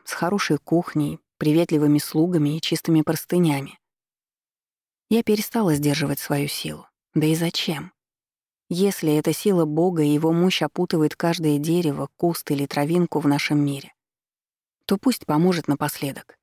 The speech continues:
Я хотела пройтись, размять ноги. Караван останавливался, потому что слетела ось у первой кареты. Хотела яблок в меду. И мы нагоняем бабульку, идущую на рынок с тяжёлой корзинкой в руке,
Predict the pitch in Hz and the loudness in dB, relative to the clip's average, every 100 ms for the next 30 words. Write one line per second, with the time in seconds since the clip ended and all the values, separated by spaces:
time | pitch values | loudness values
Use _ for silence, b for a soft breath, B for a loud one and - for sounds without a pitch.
0 | _ _ _ _ _ - 208 - 220 240 | _ _ _ _ _ -2 0 0 0 2
1 | 208 - 170 151 - 180 - 151 147 156 | 2 2 -2 -2 -2 -2 0 -2 2 2
2 | 151 156 165 156 143 147 _ _ _ _ | 2 2 4 2 -2 -8 _ _ _ _
3 | - 156 165 170 156 - 143 147 165 143 | -4 -2 2 2 0 -2 0 0 -2 -4
4 | 147 - 147 156 170 170 - 151 165 156 | -6 -6 -4 0 0 0 -2 -2 -2 -2
5 | 185 160 156 175 170 151 - 143 143 - | 0 0 0 -2 0 -2 -2 -2 -2 -2
6 | 147 139 139 - - _ _ _ _ _ | -6 -6 -12 -18 -20 _ _ _ _ _
7 | _ _ - 190 247 226 220 233 214 156 | _ _ -6 -2 2 2 4 2 2 0
8 | - 147 143 147 135 _ _ _ _ _ | 2 2 4 0 -6 _ _ _ _ _
9 | - 190 202 196 175 170 175 165 160 151 | -2 2 6 4 4 4 4 4 2 2
10 | 165 185 196 165 175 - 170 165 214 - | 2 0 0 -8 -8 -4 -2 0 0 2
11 | 180 170 175 202 180 - 165 170 190 170 | 4 4 4 2 2 0 -2 0 2 0
12 | 170 156 151 180 180 147 147 143 - - | 0 -2 0 0 0 0 0 -2 -6 -12